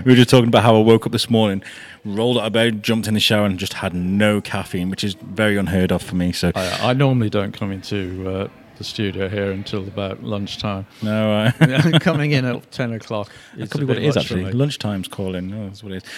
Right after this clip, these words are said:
Speaker 1: Thank you very much for chatting with me.
Speaker 2: You're welcome.
Speaker 1: Um, you've been great to chat to, and, um, you know, I hope your exhibit, you know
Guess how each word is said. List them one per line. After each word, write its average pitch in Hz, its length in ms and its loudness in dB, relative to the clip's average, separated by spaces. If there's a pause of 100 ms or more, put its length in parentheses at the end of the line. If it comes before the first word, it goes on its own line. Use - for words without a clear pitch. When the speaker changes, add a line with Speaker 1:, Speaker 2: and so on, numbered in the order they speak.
(180)
Speaker 1:
Thank 147 160 0
you 131 60 0
very 127 120 8
much 123 140 4
for - 80 -2
chatting 101 280 -2
with 98 100 -4
me. 92 80 0
Speaker 2:
You're 120 160 0
welcome. 98 240 -6
Speaker 1:
Um, 101 280 -2
you've 98 140 -8
been 104 160 -2
great 107 200 -2
to - 60 -10
chat 85 220 -8
to, 95 200 -6 (360)
and, 98 180 -2
um, 95 280 -2
you 107 80 -8
know, 98 180 -6 (380)
I 92 100 -6
hope 117 220 0
your 117 80 0
exhibit, 110 440 -6
you 110 120 -6
know 107 180 -2